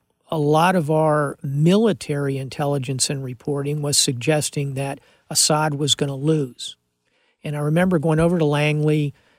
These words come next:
and having a conversation over there, um, and, and discovering that the agency had a one hundred and eighty degree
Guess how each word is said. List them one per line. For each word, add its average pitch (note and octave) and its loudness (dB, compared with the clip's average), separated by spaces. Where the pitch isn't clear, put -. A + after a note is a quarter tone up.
and C3+ -6
having D3+ 2
a C#3 -4
conversation D3 0
over C#3 -2
there, C#3 -2
um, C#3+ -6
and, C#3 -4
and D3 0
discovering C#3+ 2
that D3+ -2
the D#3 2
agency E3 0
had C#3+ 0
a C#3+ 2
one D#3+ 4
hundred E3+ 2
and D3 0
eighty D3 2
degree C3+ 0